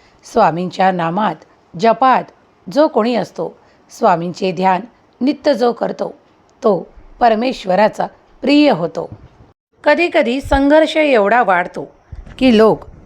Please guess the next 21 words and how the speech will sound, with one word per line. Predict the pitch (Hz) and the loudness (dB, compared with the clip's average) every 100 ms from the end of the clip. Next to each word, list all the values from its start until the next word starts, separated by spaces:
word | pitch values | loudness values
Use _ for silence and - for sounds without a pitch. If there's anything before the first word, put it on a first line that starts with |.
| - 247 | -4 2
तुम्हाला | 233 240 240 | 4 4 4
विचारू | 190 185 254 277 | 0 0 2 4
लागतात | 214 - 180 156 - - - - - - | 2 0 -6 -6 -10 -20 -20 -20 -12 -2
की | 277 | -2
तुम्ही | 277 240 269 | 2 4 4
जे | 202 254 | 4 2
काही | 269 247 240 | 2 0 0
देवधर्म | 196 208 254 196 233 277 | 2 4 4 4 4 4
करत | 262 269 294 | 4 2 4
आहात, | 254 220 180 175 _ _ _ _ | 2 2 -2 -4 _ _ _ _
त्याने | 233 214 226 | 0 0 2
तर | 233 220 | 0 0
तुम्हाला | 269 285 262 185 - - - - | 0 2 2 0 -4 -20 -20 -4
काहीही | 226 214 202 196 185 - - - - - | 0 0 0 -6 -8 -12 -20 -20 -20 -2
असे | 247 240 359 | -2 0 -2
परिणाम | - 330 330 330 | 2 2 2 2
दिसत | 262 240 330 311 | 0 0 0 0
नाही. | 262 208 180 165 - _ - - | 0 -2 -2 -10 -18 _ -20 -6
मग | 220 240 - | -2 -2 -2
तुमचे | 220 202 240 | -6 0 0
केलेले | 233 214 202 262 180 | 0 -2 2 2 0